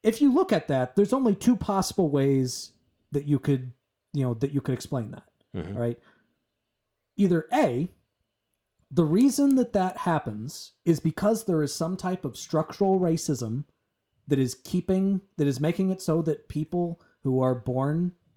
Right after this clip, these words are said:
Speaker 1: into a black family or a black community, uh, have less opportunities,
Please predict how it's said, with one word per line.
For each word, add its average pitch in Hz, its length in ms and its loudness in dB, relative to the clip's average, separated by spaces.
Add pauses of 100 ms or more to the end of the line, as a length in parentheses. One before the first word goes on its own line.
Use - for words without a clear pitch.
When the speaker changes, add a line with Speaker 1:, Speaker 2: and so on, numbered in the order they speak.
(280)
Speaker 1:
into 131 360 -6
a 113 60 -4
black 123 300 -2
family 120 500 -4
or 123 180 -6
a 110 60 -4
black 117 240 -6
community, 127 500 -2 (680)
uh, 123 300 0
have 123 440 -2
less 131 220 -4
opportunities, 156 800 0